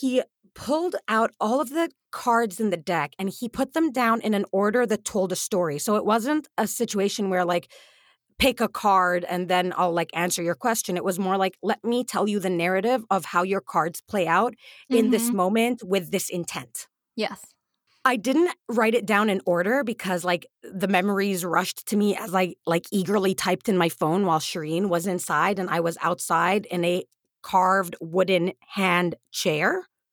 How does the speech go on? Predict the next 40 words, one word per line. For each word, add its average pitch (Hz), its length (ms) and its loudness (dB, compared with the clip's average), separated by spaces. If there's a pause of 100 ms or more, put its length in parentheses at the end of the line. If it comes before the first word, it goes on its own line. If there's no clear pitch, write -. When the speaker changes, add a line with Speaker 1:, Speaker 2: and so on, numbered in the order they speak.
(300)
Speaker 2:
Yep. 240 400 -6
Speaker 1:
It 190 80 0
was 196 140 0
so 196 220 0
cool. - 360 -2 (400)
Speaker 2:
It 247 80 -2
was 233 120 0
very 190 200 -8
cool. - 280 -12 (720)
Speaker 1:
So 285 200 0
here's 330 260 0
what 294 100 -2
I 247 80 0
wrote. - 280 -10 (1160)
"Did 262 220 0
I 247 160 2
trust 196 380 -6
him? 156 200 -20 (280)
Yes. 185 440 -8 (260)
I 220 100 2
saw 240 260 0
in 302 140 -2
him 262 260 0
a 226 100 -4
talent 208 400 -2
I 190 100 -6
have 190 140 -6
tried 196 300 -2
and 220 120 -2
failed 165 220 -4
to 185 60 -10
develop. 190 460 -4 (320)
He 240 120 0
was 233 180 2
closed 240 480 0
when 247 140 0
he 226 220 -2
opened 170 300 -2
the 170 40 -10
door. 156 360 -2